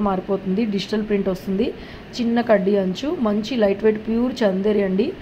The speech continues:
ఫాలింగ్ ఉంటుంది, మంచి హై ఫ్యాన్సీ అండి. ఆఫీస్ వేర్‌కి, చిన్న చిన్న పార్టీస్‌కి, మీటింగ్స్‌కి చాలా బాగుంటుంది. కిట్టి పార్టీస్ కానివ్వండి, మీటింగ్స్ కానీ, అఫీషియల్‌గా కట్టుకెళ్ళే వాళ్ళకి అట్లా మనకి, ఆ, చిన్నప్పుడు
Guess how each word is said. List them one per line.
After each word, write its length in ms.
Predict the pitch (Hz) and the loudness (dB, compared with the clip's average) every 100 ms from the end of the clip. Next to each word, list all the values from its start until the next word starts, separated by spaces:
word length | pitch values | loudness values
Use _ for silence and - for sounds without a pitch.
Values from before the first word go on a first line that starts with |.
| - - - - | -14 -16 -10 2
ఫాలింగ్ 360 | 240 262 285 262 | 4 4 2 0
ఉంటుంది, 340 | 190 185 175 180 208 | 0 0 0 -2 -2
మంచి 280 | 220 233 294 | -2 0 2
హై 200 | 254 233 | 2 2
ఫ్యాన్సీ 360 | 247 233 233 208 | 2 0 2 0
అండి. 200 | 190 180 - - - 214 | 2 0 -4 -16 -2 2
ఆఫీస్ 260 | 226 254 - | 4 2 2
వేర్‌కి, 220 | 247 214 233 | 2 2 -2
చిన్న 120 | 240 226 | -2 0
చిన్న 100 | 233 226 214 | 0 2 2
పార్టీస్‌కి, 580 | 220 247 240 - 240 - - - - 226 | 2 0 -2 -2 -2 -2 -6 -18 -4 2
మీటింగ్స్‌కి 600 | 247 277 285 269 - 247 247 - - - 220 | 4 4 0 0 -4 0 0 -2 -12 -4 2
చాలా 240 | 208 226 | 4 4
బాగుంటుంది. 440 | 226 214 196 196 202 | 4 2 2 0 0
కిట్టి 180 | 214 226 226 | 0 0 2
పార్టీస్ 340 | 196 208 190 208 | 0 0 -4 -2
కానివ్వండి, 360 | 190 190 202 196 | 0 0 0 0
మీటింగ్స్ 340 | 196 214 214 214 | 0 0 0 0
కానీ, 140 | 196 185 | 0 0
అఫీషియల్‌గా 360 | 202 208 202 208 190 | -4 -2 -2 -2 -2
కట్టుకెళ్ళే 360 | - 208 214 196 | -2 0 2 0
వాళ్ళకి 340 | 180 - 254 - - - - | -2 -4 -6 -6 -14 -10 -4
అట్లా 280 | 208 - 196 - - - - 214 | -2 0 0 -2 -16 -12 -2 2
మనకి, 440 | 220 214 226 220 202 214 | 2 2 0 2 2 2
ఆ, 20 | 202 196 196 240 190 | 2 0 -2 -6 -8
చిన్నప్పుడు 340 | - 247 247 | -4 -2 0